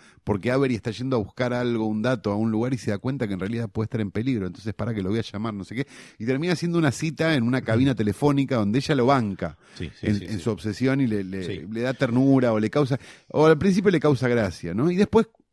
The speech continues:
Speaker 1: le qui-, después quiere afeitar al Che Guevara,
Speaker 2: Sí,
Speaker 1: viejo,
Speaker 2: lógico.
Speaker 1: ¿no?
Speaker 2: <laughs> Exactamente.
Speaker 1: Porque tiene las bolas llenas del tipo, porque, vamos a decirlo,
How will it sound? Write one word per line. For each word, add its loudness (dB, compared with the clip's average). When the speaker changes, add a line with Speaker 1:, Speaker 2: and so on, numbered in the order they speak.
Speaker 1:
le -8
qui-, -8
después 2
quiere 0
afeitar -2
al -4
Che -10
Guevara, -2
Speaker 2:
Sí, -2
Speaker 1:
viejo, -4
Speaker 2:
lógico. -2
Speaker 1:
¿no? -2
Speaker 2:
<laughs> -8
Exactamente. -4
Speaker 1:
Porque 6
tiene 2
las -4
bolas 4
llenas 2
del -10
tipo, -14
porque, -4
vamos -12
a -12
decirlo, -10